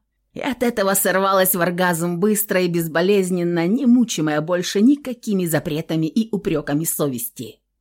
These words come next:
Отдышавшись, на резиновых ногах выбралась из ванны и уставилась на себя в зеркало, вытираясь. Потом?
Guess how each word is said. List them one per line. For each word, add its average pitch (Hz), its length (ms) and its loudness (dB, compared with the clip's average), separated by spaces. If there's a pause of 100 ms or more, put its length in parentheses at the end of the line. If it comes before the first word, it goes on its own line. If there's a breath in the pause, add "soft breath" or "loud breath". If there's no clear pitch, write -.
(420)
Отдышавшись, 262 920 0
на 220 80 2
резиновых 233 520 2
ногах 208 420 0
выбралась 160 580 0
из 156 180 -2
ванны 208 480 0
и 277 220 0
уставилась 185 800 -4
на 190 120 -4
себя 160 300 -4
в 139 60 -8
зеркало, 135 560 -4
вытираясь. 131 760 -10 (480)
Потом? 170 800 -6